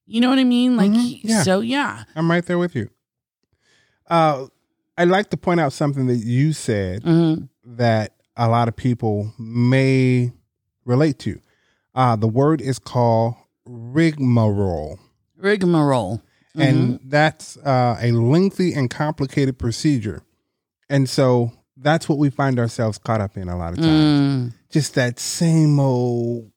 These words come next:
Speaker 2: complicated procedure that just nags us to death, or maybe even to life at,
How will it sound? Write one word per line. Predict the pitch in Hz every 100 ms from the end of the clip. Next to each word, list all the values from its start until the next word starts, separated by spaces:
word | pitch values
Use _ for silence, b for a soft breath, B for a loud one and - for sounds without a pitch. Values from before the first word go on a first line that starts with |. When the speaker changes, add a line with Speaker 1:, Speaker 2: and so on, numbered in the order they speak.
| _
Speaker 2:
complicated | - 151 139 131 127 - - 135 123 120 113
procedure | - 120 - 139 131 113 117 110
that | 107 101 -
just | 117 101 110
nags | 107 123 131 123 117 113 120
us | 113 -
to | - 104
death, | 98 101 85 - _ _ _ _ _ -
or | 113
maybe | 113 117 113
even | 101 98
to | 101
life | 95 90
at, | 85